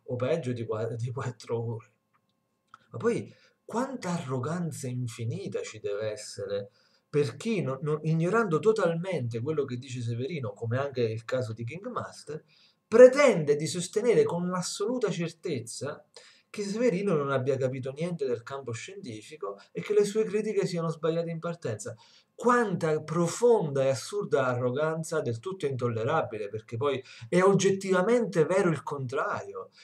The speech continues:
cioè che la filosofia sia la base anche della scienza, che il concetto di ente, di causalità, di spazio, di tempo, di energia, di movimento, di causa, di effetto, siano tutti ripresi dalla metafisica e dall'ontologia,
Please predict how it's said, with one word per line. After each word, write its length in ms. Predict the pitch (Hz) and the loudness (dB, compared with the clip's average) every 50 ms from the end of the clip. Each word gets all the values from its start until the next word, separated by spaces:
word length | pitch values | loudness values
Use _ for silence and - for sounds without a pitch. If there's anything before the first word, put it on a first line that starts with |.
| - - _ | -20 -20 _
cioè 260 | _ - - 226 233 | _ 8 10 12 12
che 140 | 214 208 180 | 12 8 4
la 120 | 170 165 160 | 4 4 2
filosofia 800 | - 170 160 165 156 160 165 160 170 208 214 190 160 135 123 117 | 2 0 -2 0 0 0 -2 -4 -4 -6 2 4 4 4 4 2
sia 220 | 117 139 143 127 | 2 0 0 2
la 120 | 117 117 | 2 0
base 380 | 110 - 131 131 127 117 117 120 | -2 -2 -2 0 0 -2 -2 -4
anche 200 | 120 120 113 107 | -6 -4 -4 -6
della 200 | 101 98 98 - | -6 -8 -10 -12
scienza, 680 | - - - - 113 107 107 113 113 117 170 180 175 - _ - - _ _ _ _ | -12 -12 -8 -6 -6 -6 -4 -6 -8 -8 -8 -10 -12 -12 _ -20 -20 _ _ _ _
che 120 | - 175 | 2 4
il 160 | 175 165 - | 4 4 4
concetto 480 | - 170 165 160 - 175 160 - - 143 | 0 -2 0 2 2 0 0 0 -2 -2
di 160 | 127 127 123 | 0 2 2
ente, 480 | 117 113 117 117 113 107 110 113 113 107 | 2 2 2 0 0 -2 -4 -6 -8 -6
di 120 | - 123 | -6 -6
causalità, 840 | 117 131 120 117 - 120 113 113 113 113 120 113 110 110 104 104 - - | -4 -4 -4 -4 -2 -2 -2 -2 -2 -4 -4 -4 -4 -4 -4 -6 -8 -8
di 60 | 113 | -8
spazio, 840 | 113 113 - - _ - 107 98 95 - 117 113 - - - 110 | -8 -8 -8 -10 _ -8 -6 -6 -6 -6 -10 -10 -12 -10 -10 -10
di 160 | 104 107 113 110 | -8 -6 -6 -4
tempo, 520 | - 107 107 107 107 107 107 - - 113 | -4 -4 -6 -6 -8 -8 -12 -10 -8 -4
di 120 | 113 123 | -4 -2
energia, 760 | 127 127 131 123 113 117 113 - - 117 113 113 110 - - - | -2 0 -2 -2 -2 -2 -4 -4 -6 -6 -6 -4 -6 -6 -8 -8
di 140 | 113 131 | -6 -6
movimento, 840 | 139 135 131 127 131 127 117 110 110 117 110 104 - - - 110 107 | -4 -4 -4 -4 -2 -4 -4 -4 -4 -6 -6 -8 -8 -12 -12 -10 -8
di 160 | - 127 127 | -6 -8 -8
causa, 580 | - - 117 117 117 107 104 104 101 - - 104 | -6 -4 -2 0 0 0 -2 -4 -8 -10 -12 -10
di 120 | 113 120 | -8 -8
effetto, 560 | 120 113 - - 131 - - - - 151 - - - - - _ | -8 -8 -8 -8 -6 -6 -6 -8 -10 -12 -12 -12 -18 -20 -20 _
siano 440 | - - - 247 196 165 175 196 | -14 -4 2 2 4 4 2 0
tutti 340 | 190 247 226 175 202 - 185 | -2 -4 -4 -6 -4 -6 -4
ripresi 500 | 190 240 247 - 247 254 247 208 - 190 | -4 -4 -4 -4 -4 -4 -4 -4 -6 -6
dalla 280 | 170 160 165 160 160 160 | -6 -4 -4 -4 -4 -4
metafisica 680 | 175 180 180 196 196 202 214 208 180 - 185 160 160 | -6 -6 -8 -8 -10 -10 -12 -12 -10 -10 -8 -6 -6
e 60 | 143 | -6
dall'ontologia, 1000 | 127 135 123 117 117 113 113 110 101 92 90 95 - - - - - - - | -4 -4 -4 -2 0 0 -2 -2 -4 -8 -10 -14 -16 -20 -20 -20 -20 -20 -20